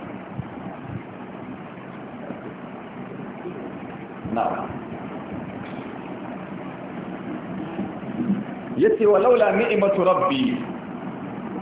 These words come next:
ba dan ni'imar Ubangiji na da yi min ba, ni riƙe musulunci, ni da ana tashin kiyama, la kuntu minal muhdarin, da na zamo daga cikin zan harkar cuta da kai, da mu ma tare da kai." Amma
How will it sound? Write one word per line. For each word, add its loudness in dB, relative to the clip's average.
ba 6
dan 8
ni'imar 6
Ubangiji 6
na 6
da 6
yi 8
min 6
ba, 4
ni 6
riƙe 6
musulunci, 6
ni 6
da 6
ana 4
tashin 6
kiyama, 6
la 4
kuntu 6
minal 6
muhdarin, 4
da 6
na 8
zamo 8
daga 6
cikin 6
zan 6
harkar 4
cuta 6
da 4
kai, 2
da 6
mu 6
ma 6
tare 6
da 4
kai." 2
Amma 4